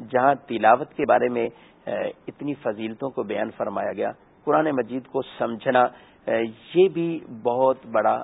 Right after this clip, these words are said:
اجر و ثواب والا کام ہے۔ <clears throat> حضرت عثمان غنی رضی اللہ تعالیٰ عنہ سے روایت، نبی کریم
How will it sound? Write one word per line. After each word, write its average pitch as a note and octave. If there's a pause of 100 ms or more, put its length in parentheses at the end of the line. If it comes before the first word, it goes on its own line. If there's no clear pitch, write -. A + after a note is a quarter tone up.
اجر B2
و A#2
ثواب F#2+
والا G2+
کام F2+
ہے۔ F#2 (260)
<clears throat> -
حضرت F#3+
عثمان D#3+
غنی E3+ (320)
رضی D#3+
اللہ C#3+
تعالیٰ B2+
عنہ C#3+ (120)
سے A#2
روایت، C3
نبی A2+
کریم D3